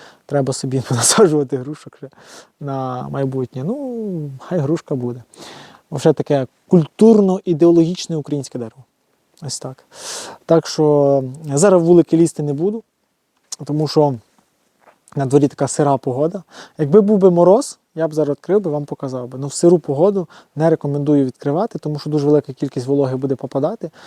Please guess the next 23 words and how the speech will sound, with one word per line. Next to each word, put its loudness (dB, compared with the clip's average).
Вологість 4
така, 2
що -6
ти 2
ніби 2
як 0
в -20
пар 4
вдихаєш. -12
От -16
дійсно -6
така -12
вологість -4
сумасшедша. -10
І -4
при -6
цьому 2
пасмурно, -10
дуже -6
пасмурно. -14
Е, -8
ну, 2
а 2